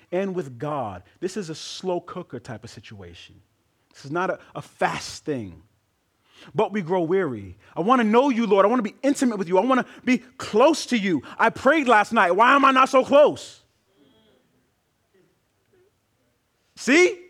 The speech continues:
Y'all do it too. It's the go to the gym mentality. I went, I did my crunches. It didn't work. I quit. Consistency is the only way.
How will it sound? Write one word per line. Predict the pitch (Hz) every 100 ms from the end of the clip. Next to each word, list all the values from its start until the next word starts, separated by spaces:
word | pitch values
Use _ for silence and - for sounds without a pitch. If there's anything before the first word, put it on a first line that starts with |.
| -
Y'all | 226 277
do | 277 311
it | 311
too. | 381 403 285 131 - _ _ _ _ _ _ _ _ _ _ _ _ _ _ _ _ _ _ _ _
It's | 180 -
the | 185
go | 202
to | 214
the | 220
gym | 170 269 285 247 - _ _
mentality. | - 170 175 180 151 123 98 - _ _
I | 139
went, | 165 254 311 - -
I | -
did | 165 233
my | 220
crunches. | 277 311 262 254 - _ _ _ _ _ _ _ _ _ _
It | 98
didn't | 175 202
work. | 254 277 - _ - - _ _ _ _ _ _ _ _ _ _
I | -
quit. | - 240 151 - - _ _ _ _ _ _ _ _ _ _ _ _ _ _ _ _ _ _ _ _ _ _ _ _ _ _ _ _ _
Consistency | - 110 104 - 131 - - 117 - 120 98
is | 95
the | 95 113
only | 110 107
way. | 107 165 196 82